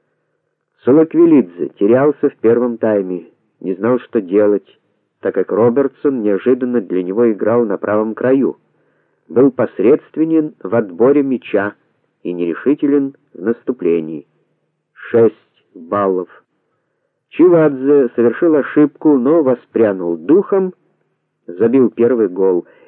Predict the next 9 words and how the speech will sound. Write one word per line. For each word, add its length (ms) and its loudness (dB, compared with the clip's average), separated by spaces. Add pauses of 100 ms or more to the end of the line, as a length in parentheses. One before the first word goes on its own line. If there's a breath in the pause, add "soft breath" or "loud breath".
играя 440 0
свободным 600 -2
за 100 2
линией 500 -6
защиты, 720 -4
затруднял 640 -2
некоторые 480 -2
прорывы 480 -2
соперников. 640 -6